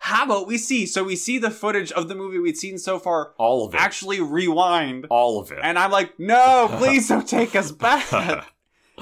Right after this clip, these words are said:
Speaker 1: But we go all the way back to some, uh, indeterminate time of when Ariel and her father, who we now know in these scenes, are actual aliens.
Speaker 2: Because it cuts to a giant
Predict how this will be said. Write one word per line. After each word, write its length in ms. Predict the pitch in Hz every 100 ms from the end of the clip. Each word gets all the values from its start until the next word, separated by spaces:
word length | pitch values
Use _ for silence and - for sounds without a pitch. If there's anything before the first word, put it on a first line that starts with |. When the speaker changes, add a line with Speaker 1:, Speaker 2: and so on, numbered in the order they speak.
| 139
Speaker 1:
But 100 | 160
we 120 | 170
go 480 | 160 170 165 156 - -
all 240 | 202 233
the 160 | 240 220
way 60 |
back 300 | 208 202 202
to 140 | - 175
some, 380 | - 180 180 180 _ _ _
uh, 220 | 131 127 123
indeterminate 580 | 196 208 185 208 208 196
time 360 | 185 190 196 165
of 280 | 139 123
when 300 | 117 147 147 -
Ariel 480 | 156 202 185 180 185
and 140 | 156 170
her 100 | 165
father, 480 | 196 202 196 180 147
who 120 | 151
we 120 | 170
now 260 | 156 156 180
know 380 | 175 170 165 165 _ _
in 280 | - 160 165
these 260 | 151 151 147
scenes, 260 | 196 165 123
are 280 | - 156 - -
actual 560 | 170 - - 214 208 - 185
aliens. 480 | 220 190 143 143 139
Speaker 2:
Because 240 | 127 101
it 160 | 113 -
cuts 380 | - 160 160
to 460 | - - 127 117 110
a 140 | 107 104
giant 600 | 95 107 120 123 120